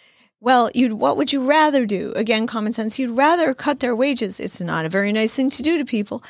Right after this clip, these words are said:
but you'd rather do it so that you could keep them,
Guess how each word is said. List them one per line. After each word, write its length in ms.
but 120
you'd 220
rather 580
do 280
it 200
so 240
that 120
you 160
could 200
keep 260
them, 420